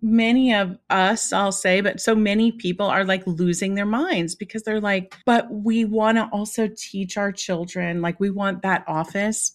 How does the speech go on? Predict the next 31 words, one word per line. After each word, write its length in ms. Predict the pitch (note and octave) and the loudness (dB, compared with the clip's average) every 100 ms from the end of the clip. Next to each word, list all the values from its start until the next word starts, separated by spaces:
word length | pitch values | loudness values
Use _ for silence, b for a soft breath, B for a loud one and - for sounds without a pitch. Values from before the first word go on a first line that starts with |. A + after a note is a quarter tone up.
| - | -4
to 80 | |
be 580 | F3+ F3 E3+ E3 E3 E3 _ - | -4 -2 -2 0 -2 -4 _ -6
aspirational. 1040 | E3 F3+ - F#3 E3+ D#3+ - G3 G3 G3+ - - | -4 -4 -4 -2 -2 -2 -2 -4 -2 -4 -8 -4
We 100 | F#3+ | -2
wanna 320 | F3+ F3 F#3 | 0 2 2
teach 220 | F#3 F#3 E3+ | 0 -4 -4
our 100 | E3 | -6
kids 380 | - E3 D#3+ - | -2 -4 -4 -2
not 300 | F#3 E3 F3+ | 0 0 -2
to 120 | G3 | -6
lie 720 | E3+ D3+ D3+ C3+ - - - _ - | -4 0 0 0 -4 -10 -14 _ -4
and 160 | F3 F3 | -2 0
to 100 | F3 | -2
treat 320 | - G3+ F#3 | -6 -6 -4
others 380 | F3+ E3 D#3+ - | -2 -2 -2 -4
with 200 | D#3 - | -8 -4
the 140 | E3 _ | -8 _
care 320 | - E3+ D#3+ D#3 | -4 0 0 0
that 140 | D#3 | -2
you 180 | D#3+ D#3 | -4 -4
want 240 | D3 - | -4 -6
to 80 | E3 | -6
be 80 | D#3 | -8
treated," 600 | - E3 E3 D#3+ C#3 C#3 | -8 -8 -6 -4 -4 -4
and, 320 | C3+ D3 - | -2 -2 -4
you 140 | - G#3+ | 0 0
know, 160 | F3 B2 | 0 2
all 260 | A3 C#4+ | 2 4
of 120 | C4+ | 2
the 100 | G3+ | 0
things. 500 | G3 A3+ F3+ D#2 - | 0 0 -2 -6 -6